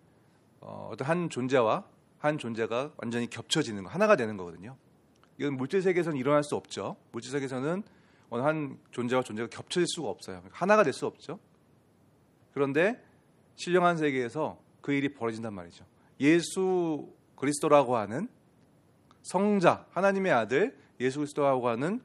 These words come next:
그 존재가 믿는 자와 정확하게 일치하는, 그걸 옷 입었다라고 하는 비유를 표현하죠. 표현하죠.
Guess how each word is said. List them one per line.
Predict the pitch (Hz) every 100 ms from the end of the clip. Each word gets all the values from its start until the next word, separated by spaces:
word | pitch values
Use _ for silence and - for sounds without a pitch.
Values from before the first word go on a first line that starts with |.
| _
그 | - 143
존재가 | - 123 131 131 117 151 92 - _ _ _ _ _ _ _ _
믿는 | 135 165 196 220 196
자와 | 156 147 147 92 - _ _ _ _ _
정확하게 | - 156 226 233 196
일치하는, | 135 117 - 123 98 98
그걸 | 113 113 -
옷 | 127 160
입었다라고 | 196 196 190 170 156
하는 | 147
비유를 | 143 143 139
표현하죠. | - 190 113
표현하죠. | - 170 135 98 95 104